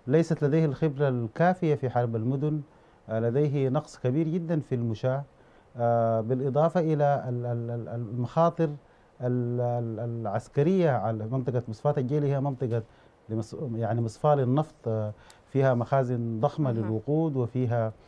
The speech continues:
Speaker 1: آه، واش-، اشتعال بعض هذه المناطق، آه، و-، و-، وقد <clears throat> يتسبب في خسائر، آه، كبيرة، قد يتسبب في ح-، حرائق يصعب إطفائها في، في وقت قريب، بالإضافة إلى وجود مستودعات للغاز الطبيعي أيضا،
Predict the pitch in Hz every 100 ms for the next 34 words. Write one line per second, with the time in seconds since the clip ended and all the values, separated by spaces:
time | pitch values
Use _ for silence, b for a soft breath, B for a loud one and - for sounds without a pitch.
0 | B B - 117 117 113 113 107 - -
1 | - 139 - 113 135 131 123 139 139 143
2 | 127 123 123 143 143 147 123 120 110 107
3 | 90 113 95 110 107 110 110 - _ -
4 | 190 156 135 123 156 143 135 131 123 110
5 | B B B - 131 151 147 143 120 123
6 | 120 110 - 117 156 180 165 131 104 151
7 | 139 - 123 - - 92 - 120 139 135
8 | 131 131 120 113 - B B 113 107 147
9 | 135 120 - 107 95 - 117 127 - 110
10 | 127 151 - B B B 107 117 139 165
11 | 165 143 143 147 135 123 113 107 135 -
12 | 110 117 127 117 - 113 135 123 117 131
13 | 120 123